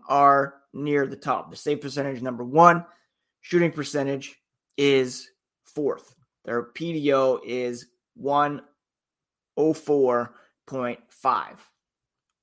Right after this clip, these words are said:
And if you look at some of the other underlying numbers, they're not as strong as some other teams. If we look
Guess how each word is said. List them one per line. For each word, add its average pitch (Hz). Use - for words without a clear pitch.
And 127
if 151
you 170
look 180
at 180
some 175
of 170
the 160
other 196
underlying 143
numbers, 127
they're 147
not 160
as 170
strong 156
as 123
some -
other 135
teams. 131
If 139
we 147
look 143